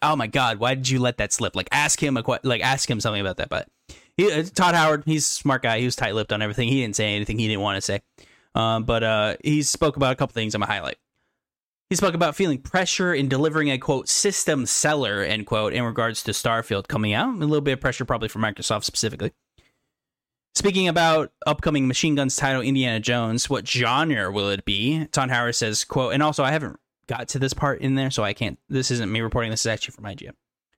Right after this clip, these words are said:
Quote, "I will just say it's a mashup. It's unique. It isn't one thing intentionally." So it does a lot of different things that myself and the folks at Machine Guns have wanted to do in a game. So it's a unique thing, end quote.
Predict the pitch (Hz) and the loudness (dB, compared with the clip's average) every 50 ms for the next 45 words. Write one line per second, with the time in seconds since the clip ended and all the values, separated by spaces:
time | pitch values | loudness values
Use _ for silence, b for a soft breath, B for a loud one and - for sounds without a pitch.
0 | _ _ _ _ _ _ - 156 147 156 - - 151 151 165 175 175 165 147 165 | _ _ _ _ _ _ -2 0 0 0 0 -2 0 2 2 4 2 2 2 2
1 | 160 151 - - 165 156 156 151 - - 135 127 117 123 165 190 196 180 - - | 0 2 2 2 2 2 2 2 0 0 0 0 2 2 2 2 2 2 2 0
2 | 117 98 - - - - _ - 135 - - - 143 147 175 175 135 - - - | 0 -2 -2 -4 -8 -8 _ -4 -4 -2 0 2 2 2 2 2 0 0 -2 -8
3 | - - - - 127 135 156 151 160 160 - 123 120 127 139 151 147 139 - - | -12 -12 -6 -2 0 2 2 2 2 0 -2 0 2 2 2 2 2 0 0 2
4 | 143 147 135 113 101 92 127 - _ _ _ _ _ - 135 131 - 127 131 135 | 2 2 2 0 -2 -6 -12 -14 _ _ _ _ _ -2 -2 0 2 2 0 0
5 | - - 95 78 87 95 - _ _ _ _ _ _ _ - - 139 127 123 139 | 0 -2 -2 -2 -4 -4 -6 _ _ _ _ _ _ _ -2 0 2 2 2 2
6 | 143 139 139 127 131 135 131 131 135 131 135 120 - 113 107 104 101 107 82 101 | 2 2 2 2 2 2 2 2 0 0 0 0 0 0 0 0 0 0 0 0
7 | 110 113 - - 117 113 113 - - - 123 110 107 104 - 120 110 107 - 113 | 0 0 2 2 2 2 0 -2 -4 -4 -2 -2 -2 -2 0 -2 -2 -2 -2 -2
8 | 92 76 104 - 131 117 107 104 104 104 98 117 110 101 104 107 107 104 104 - | -2 -2 -2 0 0 0 0 0 -2 -2 -2 -4 -4 -2 -2 -2 -2 -2 -4 -6
9 | 113 110 104 104 98 95 101 101 95 92 - - - - - - 135 135 - 143 | -6 -4 -4 -2 -2 -2 -2 -2 -4 -4 -8 -10 -8 -4 -2 0 0 0 2 2
10 | 135 139 147 170 165 - - 160 120 101 - - - 104 - - 95 87 - | 2 2 2 0 0 -2 -2 -2 -2 -4 -6 -8 -8 -6 -6 -4 -6 -6 -8